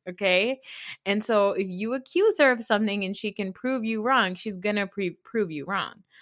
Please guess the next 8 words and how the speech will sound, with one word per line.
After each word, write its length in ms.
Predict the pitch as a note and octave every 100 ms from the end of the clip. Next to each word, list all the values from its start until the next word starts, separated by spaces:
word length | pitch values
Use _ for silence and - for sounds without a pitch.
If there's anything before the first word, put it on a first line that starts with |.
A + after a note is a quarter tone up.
| - - _ _ -
But 140 | G3+
Heather 420 | G#3+ A#3+ B3+ C#4+
saying 340 | C4+ B3 A#3 G#3
getting 300 | G3+ F#3+ F#3+
mad 380 | F#3 F3+ F#3
and 160 | E3+ D#3+
Whitney 260 | G#3 A3+ A3
getting, 320 | G#3 F#3+